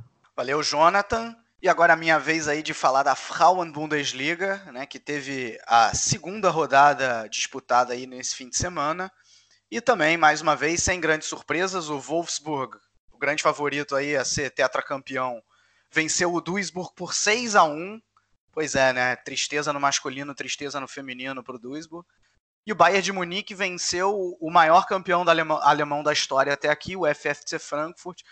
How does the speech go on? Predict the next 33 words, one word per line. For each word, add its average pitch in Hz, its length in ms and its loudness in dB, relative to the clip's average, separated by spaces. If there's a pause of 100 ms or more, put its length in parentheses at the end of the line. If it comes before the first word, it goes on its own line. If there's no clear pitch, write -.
(220)
O - 40 -12
Bayern 143 140 2
de 147 60 -6
Munique 143 240 -8
venceu 151 300 -6
por - 160 -12
três 156 260 -4
a 160 100 6
zero, 147 280 4
então 156 220 -2
aí 151 120 -2
os 151 120 -4
dois 151 240 -2
times 139 460 -6 (300)
com 156 200 -4
seis 151 260 0
pontos 156 320 -8
e 156 60 -4
cem 156 200 -4
por 151 160 -14
cento 147 300 -8
de 143 80 -4
aproveitamento, 170 800 -2 (240)
também 208 460 2
com 190 180 -14
seis 175 360 -4
pontos, 139 600 -6 (300)
mas 151 160 2
com 170 160 -8
favoritismo 160 720 0
menor, 175 540 6
e 160 100 4
até, 196 340 6